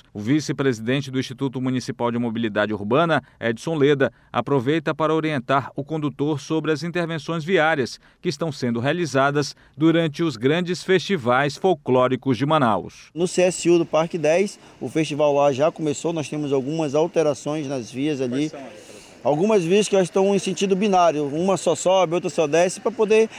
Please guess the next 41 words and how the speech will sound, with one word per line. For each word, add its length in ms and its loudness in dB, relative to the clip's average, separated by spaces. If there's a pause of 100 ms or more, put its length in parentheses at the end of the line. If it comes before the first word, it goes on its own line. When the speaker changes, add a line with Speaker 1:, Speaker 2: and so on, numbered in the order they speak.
(140)
Speaker 2:
dar 140 2
uma 220 2
melhorada 520 4
no 140 -2
fluxo 420 0
ali 160 2
na 80 -2
rua 160 2
dezessete, 600 0
dezoito, 440 0
na 40 -6
dezesseis 400 -4
ali 80 0
do 80 -6
Parque 300 -2
dez, 420 0 (240)
eh, 240 2
na 120 2
vinte 200 -2
e 60 -4
três 320 2
também 280 -2
nós 140 -6
temos 180 -6
algumas 300 -2
alterações 500 -2
ali. 280 -4 (280)
E 80 -2
na 140 0
Bola 240 2
da 80 0
Suframa, 580 -4
nós 180 0
estaremos 440 -2
permitindo 880 0 (280)
o 180 0
estacionamento 840 -2
ao 160 4
redor 540 2
da 140 0
rotatória, 720 0